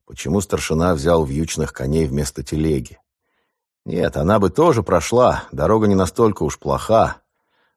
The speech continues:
но тогда всем сопровождающим пришлось бы постоянно слезать с коней, расчищая путь от упавших деревьев. «Как же тут местные-то ездят, а, старшина?» проворчал лейтенант,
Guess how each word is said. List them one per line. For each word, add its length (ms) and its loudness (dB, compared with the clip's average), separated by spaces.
но 140 0
тогда 400 2
всем 320 0
сопровождающим 960 0
пришлось 440 -2
бы 140 -6
постоянно 760 0
слезать 420 -2
с 80 -10
коней, 480 -2
расчищая 640 0
путь 220 -4
от 120 -6
упавших 460 -4
деревьев. 500 -4
«Как 200 -4
же 100 -4
тут 180 -6
местные-то 540 0
ездят, 460 -2
а, 220 2
старшина?» 600 0
проворчал 560 0
лейтенант, 640 -2